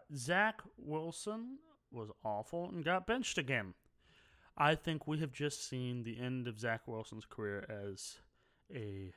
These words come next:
starter in the N F L. It really sucks. Uh, he looked like he had a lot of potential. Um, just really couldn't get the game going.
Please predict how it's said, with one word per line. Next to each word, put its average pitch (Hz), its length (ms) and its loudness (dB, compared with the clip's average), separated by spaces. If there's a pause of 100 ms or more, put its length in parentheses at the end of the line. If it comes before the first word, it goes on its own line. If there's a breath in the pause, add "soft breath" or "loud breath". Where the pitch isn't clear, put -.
starter 110 720 -2
in 117 140 -6
the 104 120 -10
N 107 120 -6
F 101 240 -6
L. 151 340 6
It 139 140 -12
really 143 180 -4
sucks. - 640 -2 (100)
Uh, 107 180 -6
he 123 80 -4
looked 131 240 -4
like 135 140 -2
he 127 80 -4
had 120 120 -2
a 107 60 -2
lot 110 180 -2
of 107 100 -4
potential. 139 680 -2 (1120 soft breath)
Um, 98 320 -6 (100)
just 127 240 -8
really 135 220 0
couldn't 139 460 -6
get 131 240 -4
the 120 60 -4
game 123 680 -2 (260)
going. 180 680 0